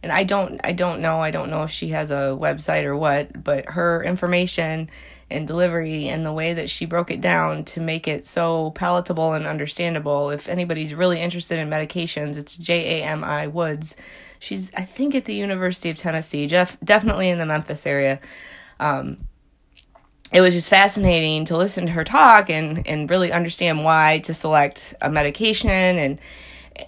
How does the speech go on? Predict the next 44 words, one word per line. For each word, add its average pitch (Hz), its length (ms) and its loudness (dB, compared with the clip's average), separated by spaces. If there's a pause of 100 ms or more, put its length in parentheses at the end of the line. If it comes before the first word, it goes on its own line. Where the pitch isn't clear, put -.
(100)
and 196 320 6
I, 180 200 8
I 180 80 8
really 190 240 6
appreciated 151 560 0
her 147 120 0
talk, 147 240 2
and 160 80 -2
I 143 100 0
thought 151 180 2
it 113 60 -2
was 127 100 -4
wonderful, 139 400 0
or 135 100 2
I 127 120 -2
wouldn't 135 280 -4
have 123 100 -8 (220)
been 143 200 -2
making 135 300 -2
such - 180 -8
a 131 40 -4
big 127 180 -4
deal 156 220 0
about 127 240 0
it. 131 140 -6 (340)
However, 170 760 8 (520)
sometimes 220 540 4
those 190 180 2
medications 190 760 2
that 170 120 0
we're 165 140 0
supposed 180 460 2
to - 60 -8
select 180 500 4
because 165 300 -4
they 165 100 0
hit 185 200 0
the 180 80 0
right 175 200 4
receptors 185 640 0
don't 180 300 6
agree 175 200 2
with 151 160 -4
people. - 340 -6